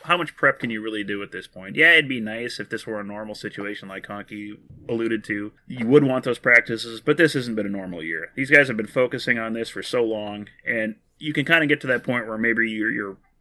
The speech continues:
sharpening a team, you know, to too fine an edge where they've just been concentrating on football since March.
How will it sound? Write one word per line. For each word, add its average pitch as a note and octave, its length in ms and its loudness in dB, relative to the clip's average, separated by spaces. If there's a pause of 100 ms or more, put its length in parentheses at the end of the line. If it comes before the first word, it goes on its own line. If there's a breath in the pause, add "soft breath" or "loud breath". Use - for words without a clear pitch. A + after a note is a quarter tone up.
sharpening A#2+ 500 4
a G#2 60 -4
team, A2 460 -4 (360)
you A2+ 100 2
know, F#2+ 80 0
to G#2+ 120 -8
too B2 180 0
fine A#2 240 4
an G2+ 100 0
edge F#2+ 360 2
where G2 180 -8
they've A2 300 6
just A#2+ 400 4
been A2 100 -2
concentrating A2 560 -4
on G2+ 80 -6
football G2 420 -4
since F2+ 240 -10
March. F#2+ 540 -10